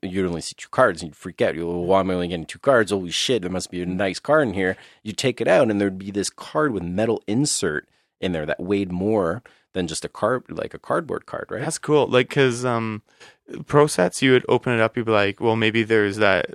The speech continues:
Speaker 2: few players I need to complete, like, the Hartford Whalers <laughs> or whatever."
Speaker 1: Right, yeah.
Speaker 2: And I'm like, "Well, come on, Joe Cullen," <laughs> right? Um, and,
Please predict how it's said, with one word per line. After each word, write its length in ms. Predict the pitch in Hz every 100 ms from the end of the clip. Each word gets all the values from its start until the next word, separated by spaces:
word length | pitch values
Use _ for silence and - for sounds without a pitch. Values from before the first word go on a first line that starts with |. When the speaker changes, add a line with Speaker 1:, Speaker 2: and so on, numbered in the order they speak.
| -
Speaker 2:
few 200 | - 117
players 340 | - 107 104 104
I 120 | 95
need 200 | 95 90
to 80 | -
complete, 460 | 107 - 107 -
like, 240 | 98 95 -
the 80 | 98
Hartford 340 | 98 - 98
Whalers 480 | 92 90 92 92 -
<laughs> 0 |
or 100 | 131
whatever." 400 | 160 151 151 -
Speaker 1:
Right, 100 | -
yeah. 480 | - 151 - 139 131
Speaker 2:
And 160 | 127
I'm 80 | 131
like, 160 | 120 110
"Well, 160 | 131 120
come 160 | 143
on, 200 | 135 135
Joe 180 | - 127
Cullen," 360 | - 139 127 113
<laughs> 60 |
right? 240 | 131 147 - 196 196 -
Um, 600 | 135 127 131 123 123 120 -
and, 540 | - 135 131 131 131